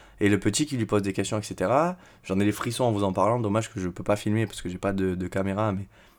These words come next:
vraiment ça me donne les frissons. Hier j'ai eu les frissons toute la, toute la vidéo,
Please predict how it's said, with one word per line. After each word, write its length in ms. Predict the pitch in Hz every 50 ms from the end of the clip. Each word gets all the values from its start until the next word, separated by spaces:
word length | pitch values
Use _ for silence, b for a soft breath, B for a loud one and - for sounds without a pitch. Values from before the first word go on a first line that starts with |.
| b b b - -
vraiment 280 | 87 92 107 117 127
ça 160 | 117 - 98
me 80 | 92 92
donne 180 | 90 95 95 95
les 60 | 90
frissons. 340 | - - - - - 135 117
Hier 160 | 104 107 104
j'ai 80 | 98
eu 60 | 90 95
les 100 | 92 87
frissons 300 | - - - - 98 -
toute 240 | - - 143 -
la, 280 | 123 120 110 107 95 98
toute 200 | - - - -
la 80 | 127 120
vidéo, 400 | 107 104 101 98 104 123 151